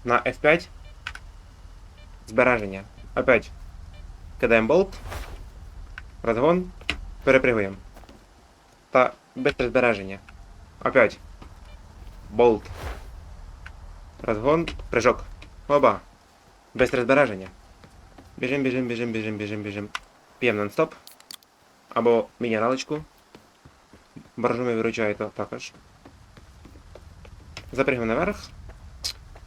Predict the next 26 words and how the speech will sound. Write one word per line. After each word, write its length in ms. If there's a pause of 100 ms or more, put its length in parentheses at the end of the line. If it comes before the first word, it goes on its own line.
(200)
Тобто 320
наші 400 (480)
вправи 380
гімнастичні 640 (800)
не 140
завершуються. 600 (1300)
Ми 120
кидаємо 400
болт 300
в 120
цю 100
аномалію 580 (380)
та 100
пригаємо 380
вниз. 300 (520)
І 120
не 100
боїмося, 580
тут 180
аномалія, 600 (120)
ця 120
повітряна 400
подушка, 440 (380)
яка 180
вас 140
врятує. 380